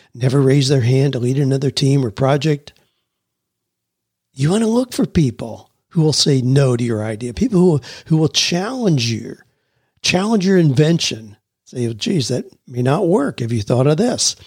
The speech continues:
People call you out on not taking the action that you said you would. I mean, I've had a lot of,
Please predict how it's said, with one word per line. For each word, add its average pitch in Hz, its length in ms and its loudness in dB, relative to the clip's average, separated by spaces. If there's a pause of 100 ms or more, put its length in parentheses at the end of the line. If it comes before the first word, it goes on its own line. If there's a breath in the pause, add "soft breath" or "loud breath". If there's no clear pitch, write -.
(300 loud breath)
People 160 280 0
call 165 340 0
you 156 180 2
out 170 160 -2
on 113 160 -4
not 123 200 -6
taking 139 280 0
the 131 140 2
action 123 420 -6 (320 soft breath)
that - 160 -6
you 135 60 2
said 120 320 0
you 117 120 2
would. - 320 -6
I - 1300 -20
mean, 131 100 2
I've 139 120 0
had 151 160 4
a 117 40 2
lot 131 160 0
of, 113 140 -2